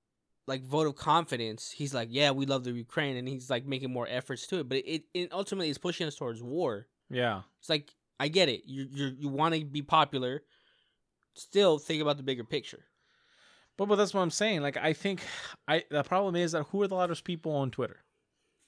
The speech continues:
Speaker 2: The, like, the
Speaker 1: The
Speaker 2: people that want, "Oh, no, we need to do this. We need to do that. I don't give a shit about everybody else. We need to do the right thing. We need to do the right thing."
Speaker 1: Yeah.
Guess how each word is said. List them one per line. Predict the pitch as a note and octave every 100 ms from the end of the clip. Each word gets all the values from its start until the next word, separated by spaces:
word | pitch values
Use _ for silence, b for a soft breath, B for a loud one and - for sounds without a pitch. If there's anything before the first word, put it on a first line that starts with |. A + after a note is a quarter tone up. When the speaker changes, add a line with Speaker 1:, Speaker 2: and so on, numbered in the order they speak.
| _ _ _ _ _
Speaker 2:
The, | - -
like, | C#3+ C#3
the | C#3
Speaker 1:
The |
Speaker 2:
people | D#3+ E3+ F3+
that | D#3+
want, | C#3 D3 C#3+
"Oh, | D3 F3
no, | G#3 G#3 F#3+
we | G3 G#3+ G#3
need | G#3 F#3+
to |
do | F#3 G3
this. | F3+
We | D#3 G3+ G3
need | G3
to | G3
do |
that. | F#3 B B -
I |
don't | G#3+ G#3+
give | G#3+
a |
shit | F#3 G#3
about | G3
everybody | F#3+ F#3
else. | D#3
We | D3 G#3
need | G3+ F#3
to | G3+
do |
the | F#3+ F#3
right | F3+ F3
thing. | E3+ C3+
We | E3
need | F#3+
to | F#3
do | F3+
the |
right | F3 D#3+
thing." | C3 D#3+
Speaker 1:
Yeah. | D#3